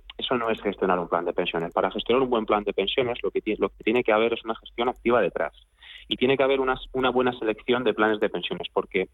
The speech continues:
lo que sí es cierto es que no todos los planes de la, de, de una entidad son buenos. Quiero decir, cada, cada entidad, digamos, que tiene su plan de pensiones estrella. Entonces, el, el, la persona lo que tiene que intentar es,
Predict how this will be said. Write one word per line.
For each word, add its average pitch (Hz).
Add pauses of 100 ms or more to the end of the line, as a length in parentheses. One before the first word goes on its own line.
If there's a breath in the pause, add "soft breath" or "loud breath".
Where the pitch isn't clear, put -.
(140)
lo 101
que 101
sí -
es 123
cierto 139
es -
que 127
no 120
todos 120
los 110
planes 123
de 98
la, 90
de, 90
de 101
una 110
entidad 117 (100)
son 95
buenos. 139
Quiero 98
decir, -
cada, 95 (260)
cada 107
entidad, 117
digamos, 131
que -
tiene 123
su 117
plan 117
de 120
pensiones 110
estrella. 98 (380 loud breath)
Entonces, 117
el, 110
el, 98
la 98
persona 127
lo 117
que 95
tiene 120
que 120
intentar 110 (340 loud breath)
es, 113